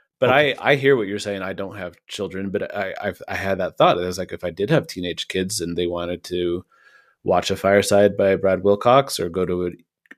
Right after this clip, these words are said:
Speaker 1: uh, F S Y or, you know, or Education Week or something like that and listen to him, I, I, I'm at a point now. I mean, and I grew up, I, I grew up, we bought his cassette tapes with his talks. I went
Speaker 2: Yeah,
Speaker 1: to E F Y
Speaker 2: yeah.
Speaker 1: sessions or,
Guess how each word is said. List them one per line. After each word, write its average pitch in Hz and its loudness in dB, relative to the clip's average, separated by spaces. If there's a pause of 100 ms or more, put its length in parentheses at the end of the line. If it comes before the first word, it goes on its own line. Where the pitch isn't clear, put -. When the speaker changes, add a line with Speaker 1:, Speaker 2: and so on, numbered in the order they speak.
(120)
Speaker 1:
uh, 92 -6
F 95 -2
S 98 -2
Y 98 4
or, 85 -2
you 95 -4
know, 87 -6
or 85 -2
Education 101 0
Week 98 0
or 90 0
something 98 -2
like 95 0
that 98 2
and 95 -10
listen 98 -4
to 107 0
him, 104 2
I, 95 -2 (140)
I, - -8 (320)
I'm 95 -8
at 107 -2
a 110 -4
point 131 -8
now. 101 -4
I 127 -4
mean, 120 -2
and 120 -4
I 147 4
grew 143 2
up, - 4
I, 123 0
I 139 2
grew 165 4
up, - 2
we 131 0
bought 113 0
his 107 -8 (160)
cassette - -4
tapes - -8
with 98 -8
his 90 -8
talks. - -6 (380)
I 117 2
went 143 4
Speaker 2:
Yeah, 123 2
Speaker 1:
to 104 0
E 110 2
F 110 -2
Y 104 4
Speaker 2:
yeah. 104 4
Speaker 1:
sessions 107 0
or, 92 -4